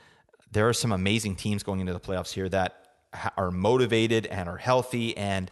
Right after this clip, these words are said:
I think it's, it's gonna be an interesting playoffs for sure. But let's take a look at some of these teams. I think obviously the first team we're looking at, easy pick, the Boston Bruins. Oh my God!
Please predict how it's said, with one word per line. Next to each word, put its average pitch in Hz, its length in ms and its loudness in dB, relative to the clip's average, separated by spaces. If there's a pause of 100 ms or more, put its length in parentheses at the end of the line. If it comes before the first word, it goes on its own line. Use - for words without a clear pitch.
(480)
I 101 80 -2
think 95 280 -6
it's, - 280 -8
it's - 140 -4
gonna 139 160 -2
be 131 100 2
an 123 60 0
interesting 104 680 -2 (500)
playoffs 90 460 -6
for 92 100 -12
sure. - 400 -6
But - 360 -2 (160)
let's 156 160 2
take 196 160 2
a - 20 4
look 180 140 4
at 175 80 0
some 180 100 0
of 180 40 0
these 170 120 0
teams. 185 400 4
I 156 140 4
think 147 240 4
obviously 139 240 4
the 131 80 2
first 139 260 0
team 131 140 -2
we're 123 80 2
looking 123 240 2
at, 127 260 4
easy 226 320 4
pick, 151 420 2 (220)
the 120 80 -2
Boston 135 360 4
Bruins. 135 360 4
Oh 151 140 2
my 127 180 2 (180)
God! 175 460 6